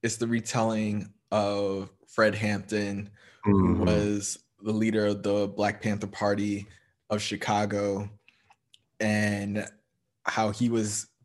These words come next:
Speaker 1: building what they called the Rainbow Coalition, which was, uh, a combination of the Black Panthers, uh, gangs, local gangs in Chicago.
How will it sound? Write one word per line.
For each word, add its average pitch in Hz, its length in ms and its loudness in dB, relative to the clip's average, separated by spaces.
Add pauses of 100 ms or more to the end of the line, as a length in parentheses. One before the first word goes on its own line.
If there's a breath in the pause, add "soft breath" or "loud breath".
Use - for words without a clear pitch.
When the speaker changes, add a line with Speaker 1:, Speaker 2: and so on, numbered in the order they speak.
Speaker 1:
building 110 560 2 (1040)
what 104 180 0
they 107 80 -2
called 104 320 0
the 101 80 -2
Rainbow 107 500 0
Coalition, 104 920 -4 (800 soft breath)
which 107 220 -4
was, 104 640 0 (180)
uh, 98 380 0
a 101 80 -6
combination 104 680 -2
of 98 280 -4 (380 soft breath)
the 107 80 -8
Black 107 320 0
Panthers, 113 800 -2 (640)
uh, 101 460 -2 (500)
gangs, 113 720 0
local 120 340 2
gangs 110 680 0 (140)
in 104 420 0
Chicago. 110 800 0